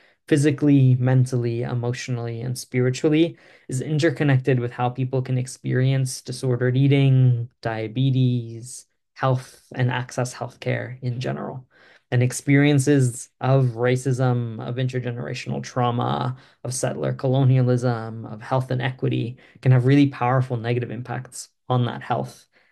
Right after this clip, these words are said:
For us, I think we have to start, um,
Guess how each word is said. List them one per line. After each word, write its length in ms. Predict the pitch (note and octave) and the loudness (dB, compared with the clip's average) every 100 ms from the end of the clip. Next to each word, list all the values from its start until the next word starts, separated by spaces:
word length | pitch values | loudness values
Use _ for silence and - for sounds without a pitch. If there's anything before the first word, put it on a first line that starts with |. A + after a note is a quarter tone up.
| _ _ _ _ _ _ | _ _ _ _ _ _
For 180 | - C3+ | 0 2
us, 360 | C#3+ C3+ - | 2 0 0
I 80 | C3 | 2
think 180 | C#3+ C3 | 4 4
we 140 | B2+ | 6
have 240 | B2 B2 - | 4 2 -2
to 80 | B2+ | -8
start, 580 | - C3 B2+ B2+ - - _ | 0 0 0 -4 -16 -20 _
um, 440 | A#2+ A#2+ A#2 A#2 | -10 -10 -10 -12